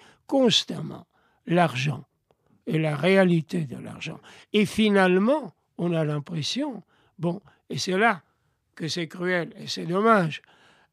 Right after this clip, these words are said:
on a l'impression que c'est l'argent qui triomphe toujours sur l'amour, alors que quelques secondes après, Colombe lui a demandé, « Mais que faut-il faire pour atteindre un tel idéal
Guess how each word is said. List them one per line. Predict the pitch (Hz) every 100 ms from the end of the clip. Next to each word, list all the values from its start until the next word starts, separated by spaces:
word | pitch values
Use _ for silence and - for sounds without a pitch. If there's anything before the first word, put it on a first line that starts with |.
| -
on | 180
a | 175 165
l'impression | 165 156 170 139 220 240 311 -
que | 185
c'est | - 190 - -
l'argent | 180 185 190 208 160 226 247 170 _ _ _ _
qui | 185 156
triomphe | 170 185 190 180 - _ _ -
toujours | 226 220 175 185 165 135 _ _ _ -
sur | - 190 170
l'amour, | 160 160 156 139 135 - - -
alors | 170 180 160
que | -
quelques | 165 208 214 175 165
secondes | 196 170 160 143
après, | 135 135 185 226 151 - -
Colombe | - 185 196 196 165
lui | 160
a | 156
demandé, « | 165 165 165 185 185
Mais | 170 - _ _ _ _ _
que | - 226
faut-il | 190 214 202 185 170 156
faire | - 262 254 160 - - - _ _
pour | - 180
atteindre | 170 160 214 196 156 139
un | 147
tel | 147 165 151
idéal | 151 160 185 202